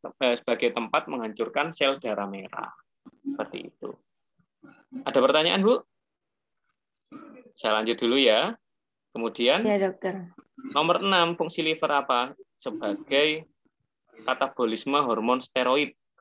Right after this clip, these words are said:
Speaker 1: Katabolisme itu apa? Katabolisme itu pemecahan.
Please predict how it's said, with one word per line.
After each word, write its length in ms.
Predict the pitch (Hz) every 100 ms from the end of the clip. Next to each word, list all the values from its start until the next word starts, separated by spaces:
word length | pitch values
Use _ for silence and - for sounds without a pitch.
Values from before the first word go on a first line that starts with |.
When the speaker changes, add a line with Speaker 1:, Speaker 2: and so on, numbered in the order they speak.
| _ _ _ _ _ _ _ _ -
Speaker 1:
Katabolisme 720 | 147 170 165 123 117 151 160
itu 160 | 175 190
apa? 380 | 165 117 120 - -
Katabolisme 720 | 117 127 - 113 104 - 117 110
itu 400 | 113 160 185 190
pemecahan. 1120 | 151 151 147 151 - 143 135 135 131 123